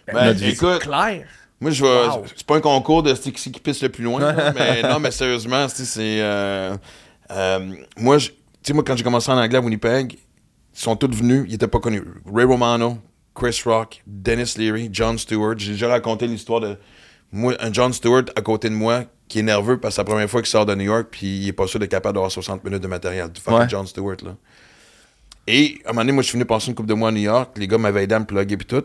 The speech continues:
Speaker 1: Puis le, le propriétaire du comic strip, qui n'existe plus, s'appelait Lucien. Tout le monde dit, « Call Lucien. » Lucien. C'est un gars de Montréal qui parlait français.
Speaker 2: Ouais.
Speaker 1: Fait que quand il, tu sais, il dit, « Where you from? » « Montreal. » « Ah, ok, si tu parles français. » Il dit, « Viens lundi. »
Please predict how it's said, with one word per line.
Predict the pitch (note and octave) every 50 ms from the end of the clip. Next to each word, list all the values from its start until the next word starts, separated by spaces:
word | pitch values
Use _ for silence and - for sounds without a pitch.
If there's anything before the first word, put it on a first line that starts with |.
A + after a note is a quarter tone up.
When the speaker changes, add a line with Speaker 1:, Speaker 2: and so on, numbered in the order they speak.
| - _
Speaker 1:
Puis | - - A#2+ B2+ C#3 C#3+ A#2 C#2+
le, | F#2+ G#2+ G#2+ G#2 G#2 G#2 G2+ G2
le | F#2 G2
propriétaire | F2+ G2+ G#2 - G#2 G2+ G2 A#2 B2 A#2+
du | G2+ G2 G2+ G2+ G2 F#2+ G2 - -
comic | - A#2+ A#2+ A#2+ A2+ - -
strip, | - - - - B2+ - - - - - - - - - - -
qui | - - G2+
n'existe | G2+ G#2 G2 F#2 A#2+ A#2 - G#2+ G2+
plus, | G#2 - - - A#2+ G#2+ - - _ - - - - - - - - _ _ _ _ _ _ _ _ _ _ _ _ _
s'appelait | - - - - G2 F#2 - G#2+ A2 G#2+
Lucien. | A2 B2 C3 B2+ B2 - C3 B2 A2+
Tout | G#2+
le | A2 A2+
monde |
dit, « | G#2 A2+ -
Call | - D3+ C#3+ C#3
Lucien. » | D3 D#3+ D3+ - C#3 G2+ F#2 - _ _ _ _ _ _ _ _ -
Lucien. | F#2 G#2 G2+ - - - A2 A#2 A2 - _
C'est | - - G2
un | F#2+
gars | F#2+ A2
de | A2
Montréal | G#2 G2 G#2 A#2 A2+
qui | -
parlait | F#2+ F#2 F#2+
français. | - - F#2 F2 F2 - - G#2 A2 - _ _ _ _ _ _ _ _ _ -
Speaker 2:
Ouais. | A#2 B2 C3+ C3 B2
Speaker 1:
Fait | F#2+ F#2+
que | - F#2+
quand | G#2
il, | G#2 F2+
tu | - - - _ _ _ -
sais, | - A2+
il | A2+ G2+
dit, « | F#2 G#2+
Where | G#2 A#2 A#2+
you | A#2
from? » « | A2 - C3 B2+ B2 A#2+ A#2
Montreal. » « | A#2 A2 G#2+ - A#2+ A2+ -
Ah, | G3 G#3+
ok, | B2+ - - G#3+ - G2+
si | F2 - - A2
tu | -
parles | - B2 B2
français. » | - - A2+ A2+ A#2 C3 D3+ D3+ D3 _ _ _ _ - - - - - - - _ -
Il | -
dit, « | F#2
Viens | G#2 C#3 D3+ D#3
lundi. » | D3+ C3+ B2+ A#2+ A2+ A#2+ D3 D#3